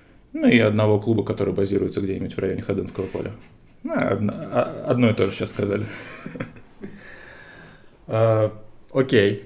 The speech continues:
Speaker 2: ты диктор, и всё равно, вот как происходит, я всё до сих пор не могу понять, как происходит этот скачок от того, что ты сначала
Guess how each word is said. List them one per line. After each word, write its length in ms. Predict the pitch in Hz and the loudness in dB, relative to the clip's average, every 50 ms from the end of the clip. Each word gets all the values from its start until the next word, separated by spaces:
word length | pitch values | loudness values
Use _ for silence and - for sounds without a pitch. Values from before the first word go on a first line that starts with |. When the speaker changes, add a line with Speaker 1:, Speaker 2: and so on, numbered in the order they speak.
| - - | -12 -6
Speaker 2:
ты 380 | - 107 107 104 98 98 101 - - | -4 -2 0 0 0 -2 -4 -8 -10
диктор, 520 | - 104 107 98 98 - - 135 180 - - - - - | -6 -2 -2 -2 -2 0 0 2 2 0 -2 -12 -18 -12
и 680 | - 110 101 107 104 101 101 101 101 101 98 98 104 117 - - - - _ _ _ - - _ - _ - _ _ _ - _ _ _ _ _ - | -6 -4 -4 -2 -2 -2 0 0 0 0 0 -2 -4 -10 -12 -16 -20 -20 _ _ _ -20 -20 _ -20 _ -20 _ _ _ -20 _ _ _ _ _ -18
всё 180 | - - 190 180 | 2 6 8 8
равно, 200 | 117 107 107 98 | 8 8 4 0
вот 120 | 101 98 | 0 2
как 280 | - - - - - - - - - - | 2 0 0 0 -8 -14 -16 -18 -20 -6
происходит, 420 | - 123 123 117 - 160 143 107 | 0 0 0 0 2 2 2 4
я 80 | 101 101 | 4 0
всё 280 | 101 - 135 143 135 113 | 2 2 0 2 2 -2
до 80 | 101 | -6
сих 100 | - - | -12 -6
пор 140 | - 160 156 | -4 -2 -2
не 80 | 147 113 | 0 -2
могу 160 | 107 113 135 | -2 -2 -2
понять, 340 | 131 117 110 113 98 95 - | -2 -2 -2 -2 -2 -4 -4
как 200 | - 123 123 - | -4 -4 -4 -2
происходит 400 | - 113 113 - 135 120 104 - | -6 -8 -4 -2 -2 -2 0 -2
этот 180 | 101 98 - - | -4 -8 -8 -14
скачок 400 | - - - - - 175 208 202 | -10 -10 -8 -2 0 -2 0 0
от 120 | - - | -4 -2
того, 200 | - 104 104 107 | 0 0 0 0
что 140 | 104 - - - | -2 -4 -10 -10
ты 360 | - - 110 113 101 95 92 | -4 -2 -2 0 0 -2 -2
сначала 680 | - - 98 - - 107 104 98 101 98 - - - | -4 -8 -8 -4 -2 0 2 2 0 0 -2 -8 -12